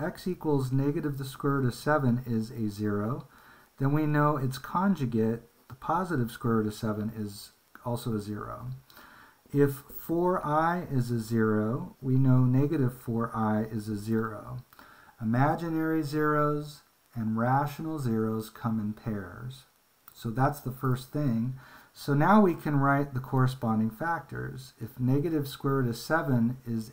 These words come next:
a zero, then x plus the square root of seven is a factor. If square root of seven is a zero, then x minus the square root of seven is a zero.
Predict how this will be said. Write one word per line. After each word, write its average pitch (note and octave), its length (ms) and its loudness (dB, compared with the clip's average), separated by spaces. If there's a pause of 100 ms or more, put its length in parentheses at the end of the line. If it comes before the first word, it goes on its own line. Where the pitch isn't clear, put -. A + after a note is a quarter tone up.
a G#2+ 160 -4
zero, A#2+ 720 0 (640)
then A2+ 300 -2
x D3 340 -4
plus G3+ 400 -2
the C#3+ 160 -4
square C3 300 0
root A2 140 2
of G#2+ 80 -2
seven A2 600 -4
is A2 120 -10
a - 120 -20
factor. F3 640 -10 (800)
If A#2+ 160 -10
square C3 300 6
root A#2+ 100 6
of A2 60 -2
seven E3 440 2
is A#2+ 120 2
a A2+ 80 -2
zero, A2+ 640 0 (680)
then A#2 160 0
x A#2+ 380 -4
minus C#3 540 0
the A2+ 80 -6
square A#2 240 -2
root A2 140 2
of G#2 60 -2
seven G#2 540 -4
is G2+ 140 -10
a G2+ 80 -8
zero. G2 560 -14